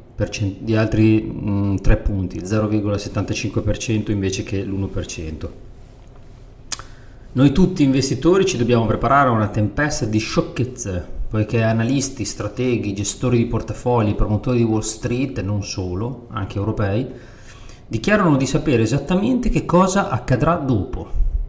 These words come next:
E come dico sempre, l'unica cosa che non si può prevedere è il futuro.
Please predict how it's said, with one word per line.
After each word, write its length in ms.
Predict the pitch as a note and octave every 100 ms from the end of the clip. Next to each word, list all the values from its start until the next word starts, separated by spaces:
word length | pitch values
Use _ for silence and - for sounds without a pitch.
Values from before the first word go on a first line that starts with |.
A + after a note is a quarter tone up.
| - - - - - - - -
E 100 | -
come 180 | - A2
dico 200 | G#2+ A#2+
sempre, 400 | A#2 D#3 D#3+ C3+
l'unica 280 | A#2 A#2 A2+
cosa 220 | A#2 G#2+
che 100 | A2
non 120 | G#2+
si 100 | G#2
può 140 | - A2
prevedere 500 | C3+ C#3 G2 G2 E2+
è 20 |
il 60 | E2
futuro. 520 | - G#2 F2+ D#2+